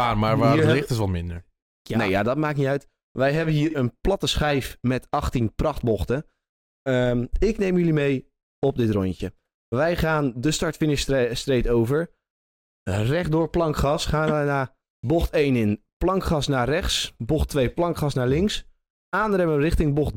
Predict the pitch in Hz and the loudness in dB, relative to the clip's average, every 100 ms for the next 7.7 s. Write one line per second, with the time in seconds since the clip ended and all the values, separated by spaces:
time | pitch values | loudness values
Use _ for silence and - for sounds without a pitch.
0 | 104 170 156 190 - _ - - - 131 | -2 0 2 0 -6 _ -12 -8 -2 0
1 | 127 139 139 127 180 175 143 131 - 113 | 0 0 0 0 0 -2 -2 -2 -2 -2
2 | 107 135 143 - - - _ _ _ _ | 0 0 0 -2 -4 -8 _ _ _ _
3 | - 156 165 190 - - 165 180 196 175 | -4 0 0 0 -2 -2 0 2 2 0
4 | - _ 131 123 - 165 - 135 123 101 | -2 _ 0 0 0 -2 0 2 2 0
5 | - 123 113 139 - 151 139 123 123 117 | -2 -2 0 -2 -2 -2 -2 0 0 0
6 | 127 113 107 113 123 123 123 123 117 - | 0 2 0 0 0 0 0 0 0 0
7 | 117 104 113 110 113 107 104 | 0 2 0 0 0 0 -2